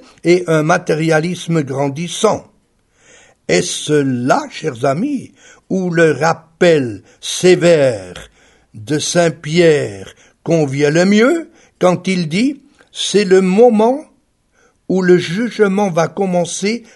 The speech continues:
par la maison de Dieu. » Je répète, c'est le moment où le jugement va commencer par la maison de Dieu. Or, si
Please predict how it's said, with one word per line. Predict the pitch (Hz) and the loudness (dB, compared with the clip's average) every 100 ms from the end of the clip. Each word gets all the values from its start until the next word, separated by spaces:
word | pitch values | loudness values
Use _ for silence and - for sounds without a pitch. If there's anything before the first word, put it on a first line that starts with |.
| _ | _
par | 170 151 | -4 -2
la | 160 | 0
maison | 160 175 175 202 196 | 0 -2 -4 -4 -4
de | 165 185 | -2 -4
Dieu. » | 143 156 147 92 - _ _ | -2 0 0 -2 -14 _ _
Je | - 139 | -8 -4
répète, | 135 151 240 262 - _ _ - | -2 -2 -4 -6 -10 _ _ -16
c'est | - 165 | -4 -2
le | 147 143 | 0 0
moment | 139 156 190 156 78 - _ _ _ _ _ _ - _ - | 0 2 2 0 -4 -14 _ _ _ _ _ _ -20 _ -4
où | 160 | -2
le | 151 143 | 0 -2
jugement | - 180 170 156 156 185 247 - _ _ _ - | -2 -6 -4 -4 -2 -2 -4 -12 _ _ _ -10
va | 117 151 | -4 -4
commencer | 151 202 185 165 151 - 131 139 185 _ _ _ _ - | 0 0 2 0 -2 -6 -4 -4 -6 _ _ _ _ 0
par | 160 175 - _ _ - | 0 0 -6 _ _ -12
la | 135 139 | -6 -4
maison | 131 151 139 170 170 165 | -2 -4 -4 -6 -6 -10
de | 123 117 147 | -10 -2 -2
Dieu. | 127 123 110 82 _ _ _ - - | -2 -6 -6 -8 _ _ _ -20 -2
Or, | 165 160 120 - - _ _ _ _ _ | 2 2 0 -6 -20 _ _ _ _ _
si | - - - 214 135 - | -12 -6 -2 0 -2 -8